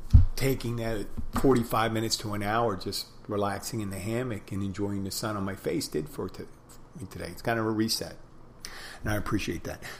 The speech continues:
To address something else, Ace, uh, mentioned to me,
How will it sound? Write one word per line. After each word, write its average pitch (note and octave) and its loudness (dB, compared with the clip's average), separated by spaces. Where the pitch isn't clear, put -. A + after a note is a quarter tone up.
To F#3+ 12
address F#3+ 12
something D#3 8
else, - 8
Ace, B2+ 4
uh, A2+ -6
mentioned A#2+ -2
to B2 -2
me, A2 0